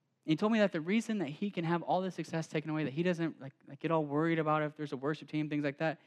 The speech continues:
is because he knows that his identity comes from being a child of God. He told me on the phone, he said, "Daniel, at the end of the day, you can take all this away. My identity and my worth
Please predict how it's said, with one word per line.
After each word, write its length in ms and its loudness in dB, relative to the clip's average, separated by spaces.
is 80 -6
because 260 4
he 200 -2
knows 540 0
that 120 -2
his 180 -2
identity 600 -2
comes 340 0
from 140 -8
being 160 -2
a 40 -4
child 260 -2
of 100 -14
God. 240 -10
He 80 -10
told 140 0
me 40 4
on 80 2
the 40 -6
phone, 120 -6
he 80 -4
said, 240 -4
"Daniel, 500 -2
at 80 -16
the 80 -8
end 120 -2
of 80 -2
the 60 -6
day, 100 0
you 60 -4
can 100 -12
take 140 -8
all 140 0
this 160 -8
away. 300 -8
My 400 -2
identity 480 -4
and 60 -8
my 100 -10
worth 260 -8